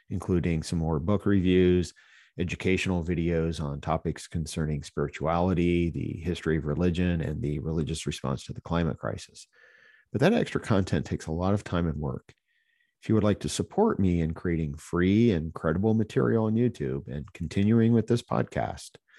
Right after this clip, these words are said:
please consider making a one-time donation via PayPal. You can find a link for that in the video description or show notes. Your support makes this podcast possible.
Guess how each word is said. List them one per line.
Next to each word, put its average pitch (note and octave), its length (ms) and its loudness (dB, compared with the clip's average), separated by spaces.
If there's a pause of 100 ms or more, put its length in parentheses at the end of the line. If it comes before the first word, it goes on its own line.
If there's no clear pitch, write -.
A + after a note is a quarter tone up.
(420)
please A#3 200 4
consider G#2 340 2
making E2 380 0
a C2+ 160 -2
one-time F#2 480 2
donation D2 540 -2
via B1+ 200 -2
PayPal. - 440 -10 (680)
You G#2 80 0
can F#2+ 100 0
find C#2 220 -2
a C#2 40 -2
link F2+ 260 0
for G2 100 2
that F2 260 2
in D2+ 100 -4
the - 60 -10
video F#2+ 340 2
description E2 560 -4
or D2 200 -2
show - 240 -4
notes. - 480 -8 (720)
Your A2+ 160 4
support D#2+ 500 0
makes E2+ 220 -4
this E2 140 0
podcast - 560 -6
possible. - 560 -10